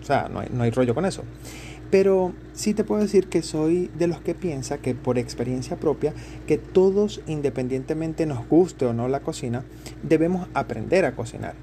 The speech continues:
Y si no, pregúntenle a mi madre, que teniendo tres hijos varones, nos enseñó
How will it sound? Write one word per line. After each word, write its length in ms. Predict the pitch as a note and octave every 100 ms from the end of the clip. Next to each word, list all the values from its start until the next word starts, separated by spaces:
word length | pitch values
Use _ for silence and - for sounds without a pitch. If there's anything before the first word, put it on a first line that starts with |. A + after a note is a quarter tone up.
| - -
Y 120 | G3
si 120 | -
no, 180 | G3+ F#3
pregúntenle 600 | - C#3+ C3 A#2+ C#3 C#3+
a 40 | D3+
mi 100 | E3
madre, 340 | G#3+ F#3 C3+
que 160 | - B2
teniendo 420 | C#3 D3 D#3+ F3
tres 300 | F3 F3+ F#3+
hijos 240 | F#3 F3+
varones, 500 | F#3 F3 C3+ C#3 - D3+
nos 220 | D#3+ E3+
enseñó 480 | D#3+ D3+ D3+ F#3